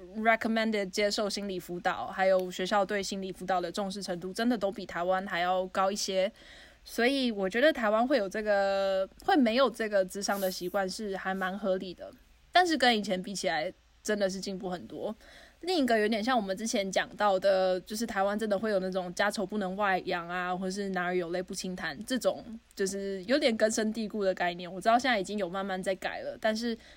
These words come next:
还是会有很多人觉得，哦，这是我自己就可以解决的问题，我为什么还需要就是花这么大的钱，然后去找一个人讲话，而且聊聊真的就有用了吗之类的。然后当然也会有人就是相信民间力量，觉得，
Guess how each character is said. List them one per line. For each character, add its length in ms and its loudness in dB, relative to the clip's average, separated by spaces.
还 160 4
是 140 2
会 160 6
有 200 4
很 200 0
多 180 0
人 240 0
觉 180 -2
得， 640 2
哦， 180 4
这 160 0
是 60 -2
我 180 0
自 200 -4
己 100 -8
就 140 -6
可 120 -2
以 80 -2
解 160 -10
决 140 -14
的 80 -12
问 220 -4
题， 280 -14
我 140 -8
为 100 -6
什 120 -12
么 80 -12
还 120 -10
需 140 -6
要 320 -2
就 100 -4
是 260 0
花 380 4
这 100 -4
么 160 2
大 220 4
的 80 -2
钱， 500 -2
然 120 -2
后 80 -2
去 120 -10
找 220 0
一 60 -4
个 80 -4
人 100 -2
讲 240 -4
话， 240 2
而 100 -2
且 140 -4
聊 160 0
聊 160 2
真 140 0
的 100 0
就 100 -2
有 200 -2
用 220 -2
了 60 -4
吗 320 -6
之 200 -10
类 120 0
的。 160 -10
然 120 2
后 60 12
当 120 8
然 120 6
也 120 4
会 340 6
有 180 -2
人 420 -4
就 140 -2
是 340 -6
相 240 2
信 160 0
民 220 -4
间 240 -4
力 100 -2
量， 300 -2
觉 120 -2
得， 280 0